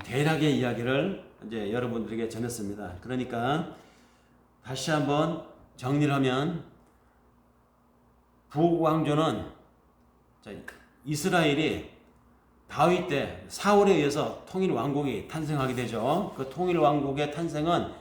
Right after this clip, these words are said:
지대한 공헌을 한 사람이 사무엘이라고 하는 사람이었습니다. 사무엘이라고 하는 이 사사, 사사가 사울이라고 하는 사람을 찾아서 그에게 기름을 부어서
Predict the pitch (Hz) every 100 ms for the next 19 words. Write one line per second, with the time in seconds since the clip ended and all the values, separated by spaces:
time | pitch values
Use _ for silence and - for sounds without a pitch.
0 | - - 139 139 165 165 117 131 139 139
1 | 135 131 127 151 147 151 180 175 160 135
2 | 127 127 123 135 143 131 104 107 113 101
3 | 113 117 143 160 160 151 135 127 123 127
4 | - 151 165 131 - - - - - _
5 | - - 190 180 160 170 98 - - -
6 | _ - 185 185 170 160 156 147 156 147
7 | 151 139 135 135 131 131 131 131 151 139
8 | 120 117 104